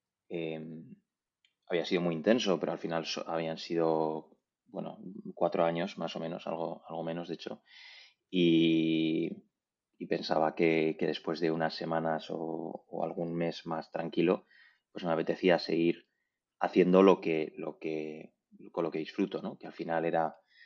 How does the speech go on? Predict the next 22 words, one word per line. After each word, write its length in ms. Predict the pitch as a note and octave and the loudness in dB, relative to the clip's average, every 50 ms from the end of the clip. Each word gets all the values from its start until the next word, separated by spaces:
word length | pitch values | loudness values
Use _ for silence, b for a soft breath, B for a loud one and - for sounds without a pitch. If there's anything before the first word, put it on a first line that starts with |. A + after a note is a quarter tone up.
| b b b b _ | b b b b _
seguir, 360 | - - - F2+ F2 F2 F2+ | -14 -4 0 4 4 6 8
eh, 540 | F2 F2 F2 E2+ E2+ - - F2 F2 E2 - | 8 8 6 6 4 2 2 2 2 2 2
eh, 20 | |
relacionado 640 | - F2+ E2+ F2 F2 E2+ - - F2+ F2+ F#2 F2 E2+ E2+ | 0 0 2 2 4 2 2 2 2 4 6 6 4 4
con 160 | - E2 E2 | 0 -4 -4
el 80 | E2 | -4
mundo 220 | D#2+ E2+ E2+ E2 E2+ | -4 -4 -2 0 0
del 80 | E2+ | 0
emprendimiento 540 | E2+ E2 E2 E2+ E2 E2+ E2+ E2+ E2+ D#2+ E2+ | 0 -2 -2 -2 -2 -2 -2 -2 -2 -2 0
y 20 | E2+ | 0
la 120 | E2+ E2 | 0 0
tecnología, 720 | - E2 F2+ F#2+ G2 G2 - - A#2 A2 G#2 G#2 G#2 G#2+ - - | 0 0 2 4 4 2 4 6 8 10 10 10 8 6 2 -6
seguir 360 | - - - E2+ E2 E2+ F#2 | -14 -10 -6 -6 -4 -4 -4
en 120 | F2 E2+ | -4 -4
contacto, 560 | - E2 E2+ D#2+ - F2 E2+ E2+ - F2 D2+ - | -6 -6 -8 -6 -6 -6 -6 -6 -6 -8 -8 -8
en 100 | F2 D#2+ | -8 -8
contacto 460 | E2+ E2+ E2 - F2+ F2 - F2+ E2 | -8 -8 -4 -4 -4 -4 -2 -4 -4
con 160 | E2 E2 D#2+ | -2 -4 -6
gente 460 | - - F2 D#2 - E2 E2 E2 - _ _ _ _ _ _ _ _ | -6 -8 -8 -6 -6 -6 -6 -8 -10 _ _ _ _ _ _ _ _
apasionada 720 | - - - E2+ E2+ - F2 F2 F2+ F2+ F2+ F2+ F2 E2+ | -6 -2 -2 -2 -4 -2 -2 0 4 6 6 6 6 6
y 220 | E2+ E2 E2 E2 D#2+ | 4 4 2 2 0
brillante. 600 | E2 E2+ E2+ F2 F2+ F2 F2+ D#2+ D2+ - - | 0 0 2 2 2 2 2 -2 -6 -8 -10